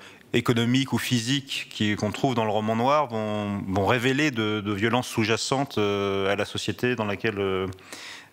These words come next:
dans la société dans laquelle on vit. Et en même temps, moi, je voulais réhumaniser ce,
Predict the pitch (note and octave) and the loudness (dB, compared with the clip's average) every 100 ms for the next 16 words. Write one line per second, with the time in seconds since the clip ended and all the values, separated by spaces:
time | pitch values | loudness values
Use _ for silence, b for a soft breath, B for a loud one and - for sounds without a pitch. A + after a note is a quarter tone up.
0 | - - A2+ - G#2+ B2+ A#2 A#2 A2 A#2 | -4 2 2 2 2 2 2 2 0 0
1 | G#2+ G#2+ - B B B B B B - | -2 -6 -8 B B B B B B 0
2 | A2+ B2 C#3+ F3 D3+ B2+ C3 B2 D3 C#3+ | 4 4 4 2 2 2 2 2 2 4
3 | C#3 C#3+ B2 A#2+ - G#2+ G2+ F#2+ F#2+ | 4 2 0 -2 -4 -4 -4 -2 -2